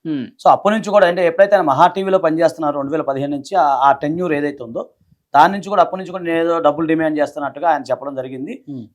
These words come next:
Speaker 2: "The video further access to me leading team over the past eight months to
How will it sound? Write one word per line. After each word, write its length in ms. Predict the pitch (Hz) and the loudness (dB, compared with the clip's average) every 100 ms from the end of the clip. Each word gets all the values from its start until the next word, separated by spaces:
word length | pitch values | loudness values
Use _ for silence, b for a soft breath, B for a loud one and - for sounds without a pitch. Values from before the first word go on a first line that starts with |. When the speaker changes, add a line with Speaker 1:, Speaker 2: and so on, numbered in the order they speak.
| 135 | -2
Speaker 2:
"The 80 | 123 | 0
video 240 | 175 233 247 202 | 0 2 2 4
further 260 | 196 202 185 185 | 6 6 6 6
access 240 | - 226 - | 2 -12 -10
to 60 | 175 | -6
me 80 | 170 165 | -4 0
leading 260 | 165 208 220 202 _ - | 0 0 -6 -8 _ -6
team 160 | 247 202 120 - 143 | -4 -4 -6 -4 2
over 120 | 170 160 | 2 2
the 60 | 156 165 | -2 2
past 220 | 180 - - - | 0 0 -4 -4
eight 120 | - 123 | -2 -8
months 180 | 98 - _ _ _ _ | -8 -18 _ _ _ _
to 60 | 170 | -4